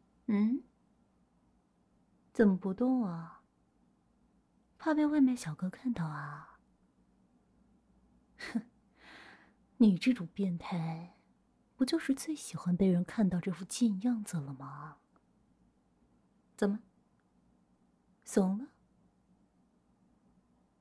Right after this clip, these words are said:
<laughs> 你这小鸡啄米点头的样子，真他妈贱得不行！好了好了，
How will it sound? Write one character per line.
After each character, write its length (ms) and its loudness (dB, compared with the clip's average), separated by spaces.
<laughs> 680 -2
你 240 6
这 160 8
小 260 0
鸡 280 4
啄 240 -4
米 260 -2
点 240 -6
头 200 -12
的 160 -10
样 280 -6
子， 240 -16
真 260 0
他 140 -2
妈 80 -4
贱 260 -6
得 80 -18
不 140 -12
行！ 280 -16
好 180 8
了 120 4
好 260 -2
了， 680 -6